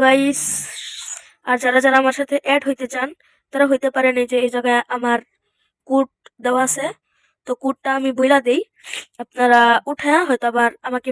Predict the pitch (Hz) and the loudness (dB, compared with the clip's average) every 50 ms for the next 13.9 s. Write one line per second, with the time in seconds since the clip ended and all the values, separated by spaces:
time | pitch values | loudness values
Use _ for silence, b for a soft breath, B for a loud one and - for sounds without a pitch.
0 | - - 254 240 240 247 - b b b b b _ 247 262 247 277 302 - b | -8 -8 -10 -12 -12 -14 -20 b b b b b _ -2 0 2 2 2 0 b
1 | b b b - 294 320 320 311 302 285 - - 294 277 254 277 277 302 302 277 | b b b 2 2 4 4 4 2 0 0 -2 -2 -2 0 0 -2 -2 -2 -2
2 | 262 240 - 247 262 262 247 285 277 - - 262 262 262 269 262 262 254 262 240 | -2 -2 0 0 0 0 0 0 -2 -4 -4 -4 -2 0 2 0 0 -2 -4 -6
3 | - 254 254 247 262 254 240 - - _ - 277 285 - 285 277 - _ _ - | -4 -4 0 0 0 0 -2 -4 -10 _ -8 -8 -6 -6 -6 -8 -10 _ _ 0
4 | 285 294 285 269 247 240 - 254 240 233 240 247 269 b b b b b b b | 0 2 2 0 -2 -4 -6 -6 -4 -2 -2 -2 -2 b b b b b b b
5 | b b _ - 262 - 285 269 262 - 294 294 285 277 - 294 285 262 277 277 | b b _ -8 -8 -6 -4 -6 -2 0 2 2 2 0 0 -2 0 0 0 0
6 | 262 262 247 - 269 262 262 269 269 277 277 - - 247 262 262 262 277 285 330 | 2 0 0 0 0 2 2 2 2 2 -2 -2 -4 -4 -2 -2 0 0 0 -2
7 | 381 - 339 269 262 254 247 240 247 247 - _ 262 254 254 254 - 269 240 - | -2 -4 -4 -2 0 0 0 -2 -4 -6 -6 _ -2 -2 -2 -2 -4 -10 -16 -18
8 | - - 285 277 262 226 202 - _ B B B B B B B B B B B | -10 -6 -6 -6 -6 -8 -14 -20 _ B B B B B B B B B B B
9 | _ _ _ _ _ - 254 254 254 262 - - 294 285 277 254 247 247 254 262 | _ _ _ _ _ -2 0 0 0 -2 -2 -4 -2 0 2 2 0 0 0 0
10 | 233 262 285 269 262 262 262 - 294 262 247 254 247 - - 247 247 269 277 277 | 2 4 4 6 6 4 2 2 0 0 2 2 2 2 0 0 0 0 0 0
11 | 285 277 - 277 285 294 - 302 277 277 277 320 302 294 269 262 285 330 - B | -2 -2 -2 -2 -2 -2 -2 -4 -4 -4 -4 -4 -4 -2 0 0 0 -2 -2 B
12 | B B B B B B B _ _ - 294 302 302 - 320 339 359 - - - | B B B B B B B _ _ 0 0 0 2 2 2 2 2 0 -2 -6
13 | 302 294 294 294 285 - 302 294 - - 277 277 277 277 277 277 277 | 0 2 4 4 4 2 -4 -6 -4 -4 -2 0 2 4 4 4 4